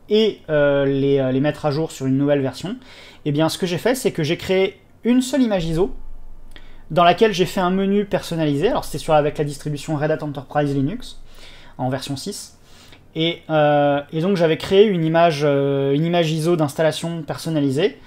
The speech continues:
avec, euh, une vingtaine de fichiers Kickstart, donc, euh, l'équivalent Red Hat, donc des, des précides. Et, euh, et donc, j'avais une seule image iso. Et en fait, bah, à chaque fois que je sortais une machine de production,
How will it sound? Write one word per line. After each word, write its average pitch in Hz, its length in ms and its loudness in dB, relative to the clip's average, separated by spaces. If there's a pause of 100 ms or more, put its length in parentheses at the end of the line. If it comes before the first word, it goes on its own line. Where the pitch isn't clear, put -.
(340)
avec, 151 640 0
euh, 143 640 4 (160)
une 190 180 4
vingtaine 185 400 2
de 180 100 -2
fichiers 165 360 -4
Kickstart, - 560 -8
donc, 143 260 -4
euh, 143 500 4
l'équivalent 156 640 4
Red 143 160 2
Hat, 151 80 6
donc 135 240 -2
des, 117 260 -8
des 127 140 -8
précides. 156 440 -4 (640)
Et, 175 360 4
euh, 139 1080 2 (160)
et 160 80 -2
donc, 190 160 2
j'avais 156 200 2
une 175 100 -2
seule 220 160 0
image 175 240 -2
iso. 160 280 0 (460)
Et 147 40 2
en 151 80 2
fait, 214 280 2
bah, 156 140 2
à - 20 4
chaque 220 180 0
fois 233 140 0
que - 60 -8
je - 40 -4
sortais 214 340 0
une 196 100 -2
machine 180 300 -4
de 165 80 -2
production, 156 560 -6